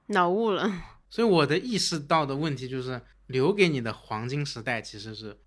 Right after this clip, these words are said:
Speaker 2: 你能不能在这个时间点里抓住下一个阶段的入场券，就决定了你能不能进入下一个阶段。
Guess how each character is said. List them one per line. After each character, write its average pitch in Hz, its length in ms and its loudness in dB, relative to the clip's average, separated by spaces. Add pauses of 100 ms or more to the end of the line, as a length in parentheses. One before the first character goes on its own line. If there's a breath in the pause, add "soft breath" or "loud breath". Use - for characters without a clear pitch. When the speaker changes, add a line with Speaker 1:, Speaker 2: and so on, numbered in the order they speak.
(120)
Speaker 2:
你 143 80 -4
能 143 140 2
不 180 60 4
能 190 140 6
在 190 100 4
这 185 180 0
个 180 140 2
时 - 180 -4
间 135 220 -2
点 120 220 -4
里 107 180 -10 (240)
抓 139 220 2
住 127 420 -6
下 151 320 2
一 120 80 -6
个 120 60 -6
阶 127 180 -4
段 120 220 -4
的 110 160 -8 (160)
入 196 200 0
场 110 280 -6
券， - 400 0 (120)
就 147 160 0
决 120 240 -2
定 143 160 0
了 127 120 0
你 117 160 -2
能 110 200 -2
不 147 80 0
能 135 240 2 (240 soft breath)
进 220 200 6
入 113 80 -2
下 - 180 -10
一 - 160 -16
个 - 60 -20
阶 - 60 -20
段。 - 120 -20